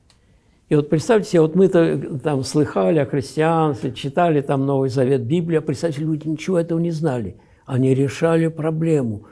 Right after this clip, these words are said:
Да как же это такое? Для чего человек живет?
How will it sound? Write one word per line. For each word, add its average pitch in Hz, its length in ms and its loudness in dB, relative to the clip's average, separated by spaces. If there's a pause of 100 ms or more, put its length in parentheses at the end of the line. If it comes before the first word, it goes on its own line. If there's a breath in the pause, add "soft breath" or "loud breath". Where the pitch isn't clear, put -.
(200 soft breath)
Да 135 140 0
как 190 380 0
же 196 120 0
это 190 220 0
такое? 185 360 2
Для 120 180 -2
чего 190 320 0
человек 185 460 0
живет? 180 540 -2